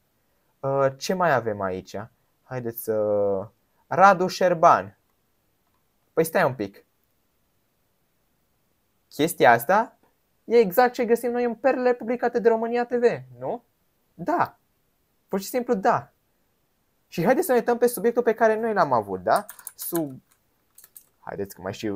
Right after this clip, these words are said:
mai și știu să scriu. Subiect, simulare, istorie, BAC,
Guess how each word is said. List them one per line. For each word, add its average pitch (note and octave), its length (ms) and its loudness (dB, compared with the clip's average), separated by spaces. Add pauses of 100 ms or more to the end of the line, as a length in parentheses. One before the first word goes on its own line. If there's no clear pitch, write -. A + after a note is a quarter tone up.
mai G2+ 200 -6
și G#2+ 120 -10
știu - 160 -10
să - 120 -8
scriu. F#3 260 -4 (320)
Subiect, D#3 1040 -6 (840)
simulare, A#2+ 1120 0 (1040)
istorie, G#2+ 840 -2 (100)
BAC, A#3 400 0